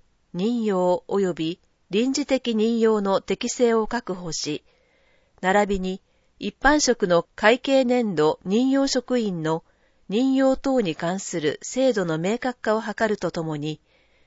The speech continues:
会計年度任用職員に対する給付について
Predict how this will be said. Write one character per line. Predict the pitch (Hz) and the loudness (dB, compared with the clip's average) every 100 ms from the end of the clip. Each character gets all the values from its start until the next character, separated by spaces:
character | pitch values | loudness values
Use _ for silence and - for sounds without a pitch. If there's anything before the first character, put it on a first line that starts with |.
| _ _ _ | _ _ _
会 | - 208 254 | 0 2 2
計 | - 269 | 2 2
年 | 254 262 220 | 4 2 2
度 | 151 147 - | 0 0 0
任 | 190 254 | 0 0
用 | 254 262 | 2 2
職 | - 254 269 | 0 -2 -2
員 | 226 | 0
に | 202 | -2
対 | 185 190 | -2 -4
す | 202 190 | -4 -4
る | 147 135 | -4 -4
給 | - 220 | -4 -4
付 | - 247 | -4 -4
に | 240 | -4
つ | - 240 | -4 -6
い | 214 | -2
て | 175 170 | -2 -2